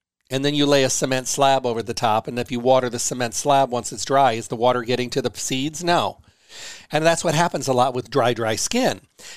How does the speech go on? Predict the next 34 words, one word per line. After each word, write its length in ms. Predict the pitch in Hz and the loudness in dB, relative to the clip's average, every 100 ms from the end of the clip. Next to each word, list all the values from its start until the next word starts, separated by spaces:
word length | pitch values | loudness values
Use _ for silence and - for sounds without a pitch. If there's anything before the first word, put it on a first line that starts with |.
| - | -6
You 140 | 139 | -2
know, 80 | 139 | 0
you've 200 | 135 127 | -2 0
got 200 | 151 - | 0 0
that 240 | 143 110 | -2 -2
dry, 500 | - 131 139 139 131 | -4 2 4 4 2
flaky, 760 | 113 - 131 143 131 - 117 127 | -2 -2 2 2 0 -6 -6 0
irritated, 560 | 135 139 - 117 113 101 | 2 2 0 -4 -6 -4
cracked 340 | - 139 - | 0 0 0
skin, 340 | - - 175 | -6 -2 0
and 80 | 143 | 2
underneath 460 | 147 143 143 180 - | 0 0 -2 -2 -2
it 80 | 127 | -2
is 140 | 120 | 0
healthy 300 | 170 214 170 | 0 0 -2
skin, 360 | - - 120 127 | -4 -4 -6 -6
but 100 | 131 | -4
sometimes 400 | 165 175 175 151 | -4 0 -2 -2
you 60 | |
put 220 | 143 147 | -2 -4
things 340 | - 147 135 127 | -2 -2 -2 0
on 240 | 151 208 | 2 2
it, 160 | 143 - - - - | 0 -2 -12 -14 -2
and 140 | 170 | 0
it 40 | 160 | 2
just 200 | 160 160 | 0 0
lays 400 | 147 160 170 156 | 2 4 4 2
on 100 | 147 | 0
the 80 | 143 | 0
surface 380 | - 214 190 | 0 0 0
'cause 160 | - 139 | -2 -2
it 100 | 147 | 2
doesn't 260 | 151 139 143 | 2 0 -2
penetrate. 640 | 185 233 - 98 - - | 0 0 -4 -8 -10 -18